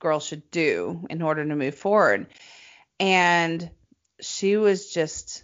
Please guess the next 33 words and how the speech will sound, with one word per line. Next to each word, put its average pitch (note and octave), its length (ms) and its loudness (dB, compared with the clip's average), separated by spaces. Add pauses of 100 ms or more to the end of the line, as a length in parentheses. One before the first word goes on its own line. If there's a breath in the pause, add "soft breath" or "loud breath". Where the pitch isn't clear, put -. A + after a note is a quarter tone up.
(180)
traumatized, F3 720 2
like, D#3+ 320 -4 (120)
"Oh F#3 160 -14
my D#3+ 300 -14 (200)
God, D#3+ 560 -2
that's - 480 -8
the E3 180 -8 (160)
one E3 460 -4
thing D#3+ 320 -2
that D#3 120 -4
I D3+ 100 -4
don't D#3 400 -4
wanna C3+ 220 -4
do." G2 280 -6
Like, A2+ 320 0
it - 100 -6
was E3+ 160 0
something A#3 440 4
about E3 420 4
grief, - 480 -8
you D#3+ 80 -8
know? D3+ 380 -2 (380 soft breath)
So, - 160 -8 (140)
'cause F3+ 200 -4
grief G#3 400 0
is E3 600 -4
a - 40 -4
beast, D#3+ 380 -4
let D#3 120 -2
me D3+ 120 -4
tell E3+ 200 2
you. B2 260 -2 (640 soft breath)
And F3 540 0